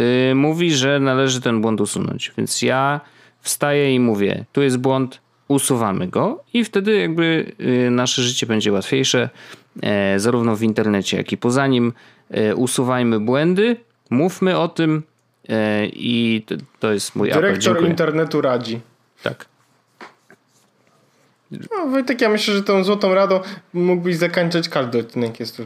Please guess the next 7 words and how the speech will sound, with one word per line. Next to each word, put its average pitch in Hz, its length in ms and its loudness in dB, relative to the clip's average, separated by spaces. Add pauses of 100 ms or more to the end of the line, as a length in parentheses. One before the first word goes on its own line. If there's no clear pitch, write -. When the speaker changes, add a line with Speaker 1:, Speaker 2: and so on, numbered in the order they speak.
Speaker 2:
podcastu. - 540 -12
Speaker 1:
Yy, 127 680 2
dobrze, 131 460 0
będę 139 320 0
się - 140 -2
starał, 123 580 0
jakby, 113 360 -2